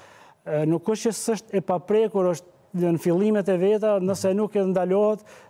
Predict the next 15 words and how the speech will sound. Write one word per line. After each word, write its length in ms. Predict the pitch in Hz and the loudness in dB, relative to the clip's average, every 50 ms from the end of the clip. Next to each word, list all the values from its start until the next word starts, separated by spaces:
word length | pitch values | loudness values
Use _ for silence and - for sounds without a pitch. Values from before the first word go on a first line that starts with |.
| _ _ _ - | _ _ _ -6
kjo 80 | 196 | -2
do 140 | 185 190 180 | -2 -2 -2
të 80 | - - | -2 -2
ketë 160 | 202 180 - | -4 -4 -4
shumë 160 | - 220 202 165 | -4 -4 -4 -4
vështirë, 320 | - - 214 214 190 151 | -4 -2 -2 -2 -2 -2
sepse 320 | - 170 143 - - 175 170 170 165 165 - - - - - - | -2 -4 -4 -2 -2 0 0 0 -2 -4 -10 -18 -20 -16 -8 -4
me 160 | 170 165 165 165 | -2 0 0 0
regjistrimin 580 | 170 160 180 165 - 196 190 214 220 220 208 214 | 0 0 -2 -2 -2 -2 -2 -2 0 0 -2 -2
e 20 | 208 | -2
fundit, 320 | - 220 208 185 165 160 - | -2 -2 -2 0 -2 -4 -4
për 80 | 170 - - | -8 -6 -4
shembull, 340 | 170 165 165 175 196 220 214 | -2 -2 0 0 -2 -4 -6
e, 800 | - - - - - _ _ _ _ _ _ - 165 165 151 151 151 151 151 156 | -12 -20 -20 -20 -20 _ _ _ _ _ _ -8 -4 -2 0 0 0 0 -2 -2
në 240 | 151 165 175 175 175 | -2 -2 0 0 0